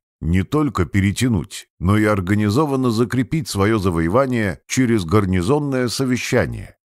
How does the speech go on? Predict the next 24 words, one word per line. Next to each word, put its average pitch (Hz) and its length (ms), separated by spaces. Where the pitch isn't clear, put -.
Нельзя 80 480
понять 101 420
механики 95 640
Октябрьского 98 840
переворота, 95 720
не 104 200
уяснив 107 640
себе 110 280
полностью, 123 800
что - 260
важнейшая, 92 840
труднее 123 560
всего 127 320
поддающаяся 104 960
предварительному 98 920
учёту 101 420
задача 82 540
восстания 80 800
была 98 300
в 95 80
основном 101 500
разрешена 92 720
в - 120
Петрограде 95 880